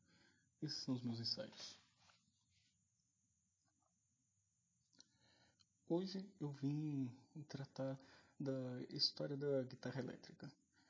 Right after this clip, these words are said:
Isso na perspectiva de um luthier, né? Porque ela já foi contada várias vezes em inglês e tudo mais, só que sempre numa perspectiva um pouco mais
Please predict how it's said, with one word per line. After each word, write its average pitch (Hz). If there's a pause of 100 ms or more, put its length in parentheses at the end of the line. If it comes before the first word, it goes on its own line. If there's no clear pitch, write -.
(300)
Isso 156
na 143
perspectiva 143
de 135 (140)
um 147
luthier, 156
né? 143
Porque - (440)
ela 147
já 135
foi 127
contada 123 (160)
várias 123
vezes 131
em 120
inglês 131
e 113
tudo 131
mais, 139 (600)
só 143
que -
sempre 147
numa 139
perspectiva 131
um 127
pouco -
mais 113